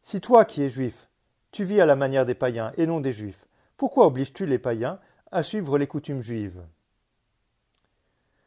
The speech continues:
Voilà, visiblement, il y a eu de l'animation dans la communauté chrétienne. Paul s'est bien disputé avec Pierre, un peu avec Barnabé, et,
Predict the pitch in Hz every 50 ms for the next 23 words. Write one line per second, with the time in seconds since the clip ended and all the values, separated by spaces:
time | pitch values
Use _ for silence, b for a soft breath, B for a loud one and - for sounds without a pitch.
0 | _ _ _ _ _ _ _ _ _ _ _ - 165 143 117 101 107 113 123 143
1 | 123 139 147 185 226 220 - - 147 120 117 127 135 185 170 139 143 160 185 190
2 | 180 170 175 - - 156 123 113 113 113 113 - 135 117 120 123 - 135 131 -
3 | - 147 143 - - 127 110 98 95 90 87 - _ _ _ _ _ _ _ 147
4 | 147 - 151 _ _ - 151 175 165 135 123 - - - 117 101 104 147 175 170
5 | 139 131 - - 113 101 - 127 139 170 190 196 - - - - 156 123 113 110
6 | - _ _ - 135 151 180 202 185 - 127 110 - 127 113 104 101 92 95 123
7 | 120 113 107 104 98 95 123 165 220 - _ b b b b b b b b b
8 | b b b b b b - 143 135 123 117